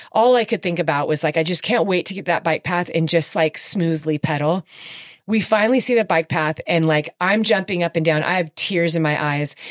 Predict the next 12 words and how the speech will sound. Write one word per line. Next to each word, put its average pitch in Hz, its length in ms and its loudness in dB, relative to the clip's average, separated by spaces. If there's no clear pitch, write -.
And 170 100 0
I 175 100 2
look 190 160 -2
at 175 80 -4
Joe, 170 160 2
I 160 120 2
go, 151 240 0
"This 180 560 0
first - 360 0
place 170 260 2
is 143 140 -2
mine. 127 380 -4